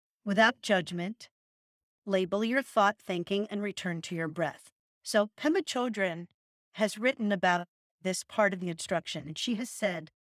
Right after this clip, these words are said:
that this is an opportunity to cultivate friendship with yourself. I'm paraphrasing her. So rather than saying, "Damn it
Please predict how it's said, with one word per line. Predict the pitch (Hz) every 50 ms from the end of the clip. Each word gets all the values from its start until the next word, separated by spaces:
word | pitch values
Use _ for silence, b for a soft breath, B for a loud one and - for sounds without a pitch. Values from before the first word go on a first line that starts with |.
| _ _ _
that | 226 208 190 180
this | 247 262 - - 311
is | - -
an | 247
opportunity | 233 226 226 - 226 202 - - - 240 226 233 220 247 254 262 294 302 _ _ _ _ _ _ _ -
to | - 233 220 214 214 208 214 - _
cultivate | - - 240 240 226 - 226 220 226 220 -
friendship | - - - 214 208 - - - - - -
with | 202 185 -
yourself. | 180 180 175 - - - 151 127 - - - - _ _ _ _ _ _ 196
I'm | 185 175
paraphrasing | - 226 214 196 185 - - 175 156 147 - 156 139
her. | - 139 127 - - _ _ _ _ _ _ _ _ _ _ _ _ _ _ _ _ _ _ _ _ _ _
So | - - 262 240 226
rather | 220 214 226 220 226 240 220
than | 233 208
saying, | - 233 226 220 214 - _ _ _
"Damn | - 220 294 294 294
it | 294 269